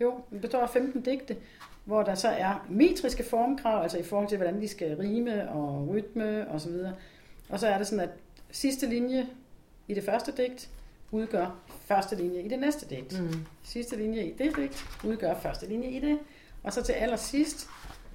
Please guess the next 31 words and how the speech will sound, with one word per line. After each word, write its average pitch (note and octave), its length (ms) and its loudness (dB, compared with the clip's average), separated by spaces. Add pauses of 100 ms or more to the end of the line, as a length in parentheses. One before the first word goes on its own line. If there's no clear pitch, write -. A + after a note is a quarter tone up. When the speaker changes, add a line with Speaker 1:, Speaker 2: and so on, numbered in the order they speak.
(100)
Speaker 1:
så - 140 -6
har A3+ 140 4
man F3+ 140 0
så G#3 120 -2
det, G#3 100 0
man G3+ 100 0
kalder F3+ 200 -4
mestersonetten, G#3+ 1040 -2 (280)
Speaker 2:
Mm. F3 180 -6 (680)
Speaker 1:
hvor F#3 160 2
alle F3 260 4
de F#3+ 160 -2
der F#3 200 2
gentagne F3 460 2
linjer F3 340 0
så E3+ 180 0 (1500)
giver G3+ 180 2
det, C#3 240 -6 (120)
det D3+ 100 -4
sidste F#3 320 -6
digt, E3+ 380 -4
og C#3 140 -4
som D3+ 100 -2
Speaker 2:
Ja. C#3+ 100 -4
Speaker 1:
passer F3+ 300 2
ind D3 200 2
i - 20 0 (160)
de - 60 0
der D3 60 2
metriske D#3 460 -4
krav. C#3+ 400 -6